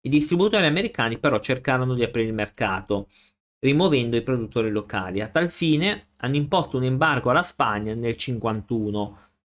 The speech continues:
L'embargo entra nel cinquantadue a causa di complicazioni con studi americani al di fuori della M P A A, che era nient'altro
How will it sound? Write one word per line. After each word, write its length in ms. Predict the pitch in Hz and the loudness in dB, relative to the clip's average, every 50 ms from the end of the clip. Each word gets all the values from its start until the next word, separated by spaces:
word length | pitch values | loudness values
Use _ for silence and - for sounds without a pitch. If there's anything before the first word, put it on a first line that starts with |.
| _ _ | _ _
L'embargo 540 | - 143 160 170 170 160 156 165 165 - 185 | -2 -2 0 2 2 2 2 2 2 2 2
entra 240 | 156 147 139 - 131 | 2 2 0 0 -2
nel 80 | 131 | -2
cinquantadue 680 | 127 - - - 127 123 123 123 127 117 117 110 117 127 | -4 -6 -6 -4 -4 -4 -2 -2 -2 -2 -2 -2 -2 -2
a 60 | - | -2
causa 420 | - 147 131 139 151 156 156 156 | -2 0 2 4 4 4 2 2
di 120 | 147 151 - | 0 -2 -4
complicazioni 800 | - 113 113 - 143 135 - 151 147 - - 131 120 127 131 | -6 -6 -6 -4 -4 -2 -2 -2 -2 0 0 0 0 0 -2
con 120 | 127 113 - | -4 -6 -6
studi 260 | - - 143 131 123 | -4 -2 0 0 0
americani 680 | 110 113 123 143 196 190 190 - 110 98 101 110 117 | 0 -2 -2 -2 -2 -2 -2 -2 -2 -2 -2 -4 -4
al 100 | 127 131 | -4 -2
di 100 | 147 160 | -2 -2
fuori 300 | 147 - - 117 117 117 | -2 -2 0 0 0 0
della 360 | 110 113 107 107 104 - - _ _ _ | 0 0 0 0 -2 -2 -6 _ _ _
M 420 | - 135 143 147 147 147 143 143 143 | -2 0 0 2 2 2 2 0 0
P 240 | - 123 123 101 - | -4 -6 -6 -6 -6
A 180 | - 113 110 - | -4 -4 -4 -6
A, 280 | - - 104 101 - - _ _ _ _ _ _ _ _ _ _ _ _ 131 127 - _ _ _ _ _ _ _ _ _ _ _ _ _ _ _ _ _ _ _ _ _ _ | -6 -6 -6 -6 -6 -8 _ _ _ _ _ _ _ _ _ _ _ _ -16 -16 -16 _ _ _ _ _ _ _ _ _ _ _ _ _ _ _ _ _ _ _ _ _ _
che 120 | 147 143 | 2 4
era 160 | 139 120 107 | 4 4 2
nient'altro 920 | 104 110 120 143 156 156 - 120 101 95 95 95 - - 170 190 196 - | 0 0 0 -2 -2 0 0 2 2 2 2 0 0 -2 -2 -2 -2 -6